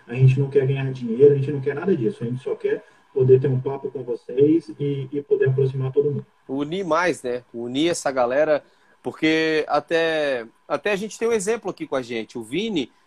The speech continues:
Speaker 2: é um cara que ia na Flá B C e não tinha tanto, ah, conhece-, tá conhecendo a gente há pouco tempo, porque não tinha aquela, aquela afinidade total, porque era muita gente.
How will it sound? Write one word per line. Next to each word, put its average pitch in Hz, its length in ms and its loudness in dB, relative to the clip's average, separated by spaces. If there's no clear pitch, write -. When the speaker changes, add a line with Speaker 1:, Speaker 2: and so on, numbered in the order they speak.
Speaker 2:
é 127 80 0
um 143 140 0
cara 156 320 4
que 147 300 -6
ia 165 120 0
na 151 100 -8
Flá 143 200 -6
B 127 120 -8
C 175 460 -4
e 151 160 2
não 180 180 0
tinha 214 340 -2
tanto, 170 680 -4
ah, 131 320 -4
conhece-, 170 300 2
tá 175 100 2
conhecendo 190 420 0
a 185 40 2
gente 185 260 -4
há 202 40 -2
pouco 220 280 -4
tempo, 220 360 2
porque 156 340 -4
não 165 100 -2
tinha 208 220 -6
aquela, 170 440 4
aquela 160 520 4
afinidade 151 640 -2
total, 143 320 -4
porque - 320 -8
era 156 240 0
muita 175 380 -4
gente. 120 440 -8